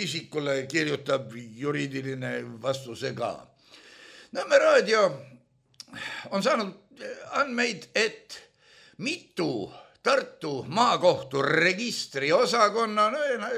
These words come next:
edaspidi ma ütlen muidugi, et lihtsalt registriosakond toimingut või selle tegemata jätmist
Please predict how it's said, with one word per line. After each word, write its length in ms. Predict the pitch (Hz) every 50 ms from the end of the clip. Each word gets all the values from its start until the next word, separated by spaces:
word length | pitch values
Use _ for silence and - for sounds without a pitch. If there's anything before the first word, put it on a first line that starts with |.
| 226 226 226
edaspidi 540 | 214 214 196 185 139 - - - 165 165 170
ma 120 | 170 180 175
ütlen 240 | 160 - 190 165 165
muidugi, 320 | 175 180 165 151 147 160 165
et 80 | 156 185
lihtsalt 360 | - - - 143 139 131 131 165
registriosakond 960 | 165 170 180 170 - - - 165 175 202 185 139 165 160 151 151 147 - -
toimingut 800 | 269 302 311 285 277 262 233 226 196 214 214 208 - - - - _ - - - - - - - - - - - - - _ -
või 460 | 214 294 311 277 262 247 226 202 160 - - - -
selle 380 | - 240 240 220 202 185 180 -
tegemata 640 | 330 262 226 233 202 185 185 180 - - 214 190
jätmist 840 | 220 339 392 - - - _ - 254 240 - - - - - - -